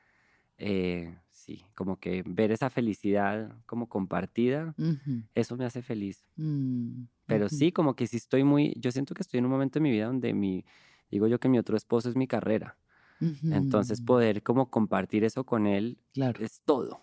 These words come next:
Speaker 1: ¿no?
Speaker 2: Sí.
Speaker 1: Como que es como esos momentos donde dices, "Ay, qué bueno poder celebrar esto
Speaker 2: Sí.
Speaker 1: y tener con quién celebrarlo".
Speaker 2: Claro,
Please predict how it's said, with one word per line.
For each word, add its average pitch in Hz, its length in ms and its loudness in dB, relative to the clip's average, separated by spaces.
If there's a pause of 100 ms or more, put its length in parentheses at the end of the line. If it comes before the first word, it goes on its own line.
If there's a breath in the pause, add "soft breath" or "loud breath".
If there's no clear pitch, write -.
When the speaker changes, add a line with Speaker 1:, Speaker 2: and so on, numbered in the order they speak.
(140)
Speaker 1:
¿no? 117 220 2
Speaker 2:
Sí. 190 40 0
Speaker 1:
Como 113 280 2
que 101 180 0
es 95 120 -6
como 123 220 2
esos 113 180 -2
momentos 117 340 0
donde 120 180 0
dices, 107 240 -4
"Ay, 104 240 -10
qué - 100 -10
bueno 104 360 -2
poder 110 320 -2
celebrar 98 480 2
esto 117 480 -2 (320 soft breath)
Speaker 2:
Sí. 147 100 -6
Speaker 1:
y 117 80 -2 (140)
tener 104 300 2
con 113 140 0
quién 139 180 2
celebrarlo". 135 540 4
Speaker 2:
Claro, 175 320 -2